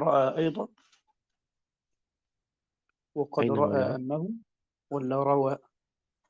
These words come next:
Speaker 2: رأى يعني في المنام.
Speaker 1: في المنام؟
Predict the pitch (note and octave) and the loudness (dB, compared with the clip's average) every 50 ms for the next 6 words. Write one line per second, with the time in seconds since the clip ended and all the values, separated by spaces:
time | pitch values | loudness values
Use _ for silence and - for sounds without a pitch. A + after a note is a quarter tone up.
0 | _ _ _ _ _ _ _ _ _ - - - _ _ _ - A2+ C3+ - - | _ _ _ _ _ _ _ _ _ -20 -20 -20 _ _ _ -2 0 0 2 2
1 | C#3 C3 B2 A#2+ A#2 B2+ B2 A#2+ A#2+ A#2+ A#2 A2+ A2+ A2+ - - B2 A#2+ B2+ C#3 | 0 -2 -2 -2 -2 -2 -2 0 0 0 0 -2 -2 -4 -4 -4 -4 -2 -2 -2
2 | E3 E3+ E3+ - _ _ _ _ _ _ _ _ _ _ _ _ - - _ _ | -2 -4 -6 -8 _ _ _ _ _ _ _ _ _ _ _ _ -20 -20 _ _
3 | - - - _ _ _ _ - - - - - - _ - - - - _ _ | -20 -20 -20 _ _ _ _ -6 -6 -6 -8 -16 -20 _ -20 -20 -20 -20 _ _
4 | _ _ _ _ _ _ _ _ _ _ _ _ _ _ _ - C#3+ C#3 C#3+ C#3+ | _ _ _ _ _ _ _ _ _ _ _ _ _ _ _ -10 -8 -8 -8 -6
5 | C#3+ D3+ E3 F#3 A3 G#3+ - - | -6 -6 -6 -6 -6 -8 -8 -14